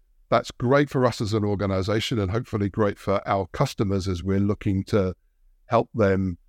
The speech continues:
achieve what they want to achieve. But putting it in an A B M context as well, that anticipation, learning, innovating is so important for how we operate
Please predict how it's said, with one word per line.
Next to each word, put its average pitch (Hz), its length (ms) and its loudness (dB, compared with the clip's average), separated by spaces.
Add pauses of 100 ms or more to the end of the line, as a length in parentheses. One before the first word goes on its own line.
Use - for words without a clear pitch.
(160)
achieve 110 440 -2
what 104 200 -6
they 110 160 4
want 95 240 -4
to 90 120 -6
achieve. - 520 -8 (580)
But - 200 -2
putting 143 260 2
it 127 120 0
in 110 80 0
an 110 100 4
A 117 120 4
B 113 120 0
M 117 120 2
context - 540 -4
as 98 120 -4
well, 113 260 2
that 117 220 2 (140)
anticipation, 104 1120 0
learning, 101 640 2 (340)
innovating 98 840 0 (360)
is 107 340 -2
so 117 360 0
important 104 520 -4
for 104 120 0
how 107 180 2
we 104 160 2
operate 98 440 0